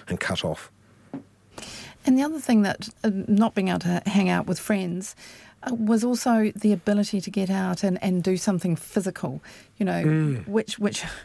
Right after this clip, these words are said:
Speaker 2: <laughs> I know, I used to feel it was like walking the dog. You just had to take your small children out for a walk or it just got dire. And
Speaker 1: That's
Speaker 2: if,
Speaker 1: right.
Speaker 2: and, and teenagers, if they're not getting out and doing something, then there's just, you know, that sort of built up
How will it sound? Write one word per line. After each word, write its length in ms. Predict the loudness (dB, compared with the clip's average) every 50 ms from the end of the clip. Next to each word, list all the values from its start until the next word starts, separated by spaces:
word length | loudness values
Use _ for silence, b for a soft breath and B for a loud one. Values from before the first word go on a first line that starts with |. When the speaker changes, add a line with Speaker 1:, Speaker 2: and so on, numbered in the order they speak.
| -20 -20 -20 -20
Speaker 2:
<laughs> 420 | -16 -16 -16 -16 -16 -18 -6 0
I 60 | 2 2
know, 140 | 4 4
I 240 | 2 0 0 0 -2
used 180 | -2 -2 -2 -4
to 80 | -6
feel 220 | -4 -2 0 0 0
it 80 | -2
was 100 | -4 -2
like 160 | -2 -2 -2 -2
walking 300 | -4 -4 -4 -4 -4 -4
the 80 | -2
dog. 200 | -2 -2 -2 -2
You 60 | -4
just 140 | -6 -6 -2
had 140 | -2 -2 -2
to 60 | -2
take 200 | -4 -4 -4 -4
your 40 | -4
small 280 | 0 2 2 2 2 0
children 340 | -2 -4 -6 -4 -4 -4
out 180 | -4 -4 -4 -6
for 120 | -6 -6
a 40 | -4
walk 300 | -2 -2 -2 -4 -2 -2
or 80 | -4 -4
it 60 | -4
just 200 | -6 -8 -8 -4
got 220 | -4 -4 -4 -2
dire. 400 | -2 -2 0 0 0 -2 -2 -4 -6 B B B B B
And 160 | B -2 0 -2
Speaker 1:
That's 80 | -2
Speaker 2:
if, 80 | -4 -4
Speaker 1:
right. 100 | -2 0
Speaker 2:
and, 160 | 0 0 0
and 180 | 0 -2 -2 -2
teenagers, 540 | -2 -2 0 0 0 -2 -4 -6 -8 -8
if 120 | -8 -6 -4
they're 120 | -4 -4
not 160 | -2 -4 -4
getting 220 | -4 -4 -4 -2 -2
out 160 | -2 -2 -2
and 120 | -2 -2
doing 300 | 0 0 0 0 0 -2
something, 500 | -2 -2 -2 -4 -4 -4 -4 -4 -4 -4 B B B B B B B B
then 240 | 0 0 2 2 0
there's 300 | 0 0 0 0 -2 -8 -8 -2
just, 460 | 0 2 2 0 -2 -6 -8 -4 -2
you 40 | 0
know, 200 | 0 2 0 0
that 240 | 0 -2 -4 -4 -4
sort 180 | -4 -4 -4
of 180 | -4 -6 -6 -2
built 300 | 0 0 0 0 -2 -4
up 140 | -6 -6